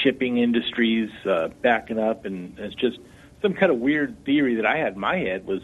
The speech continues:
uh, you know, uh, well, that's on purpose, but maybe it's to hurt China.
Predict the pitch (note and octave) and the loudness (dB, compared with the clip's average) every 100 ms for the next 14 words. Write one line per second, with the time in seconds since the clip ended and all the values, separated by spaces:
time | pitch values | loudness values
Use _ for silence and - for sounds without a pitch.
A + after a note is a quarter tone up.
0 | - G2 F2+ F2 - - B2 A2 G2 F#2+ | -4 -4 -4 -8 -18 -12 -6 -2 -2 -2
1 | - - D2 D2+ - - - B2+ C3+ D3 | -6 -8 -8 -8 -14 -10 2 8 10 10
2 | D3 G2+ - D3 D3 G#2+ - G#2+ - - | 4 0 -2 -4 -2 -8 -8 -10 -12 -8
3 | A2+ B2+ B2+ A#2+ - - - B2+ - - | -2 0 0 -4 -4 -4 0 0 0 -4
4 | G#2 D#3 F3+ | -2 -2 -6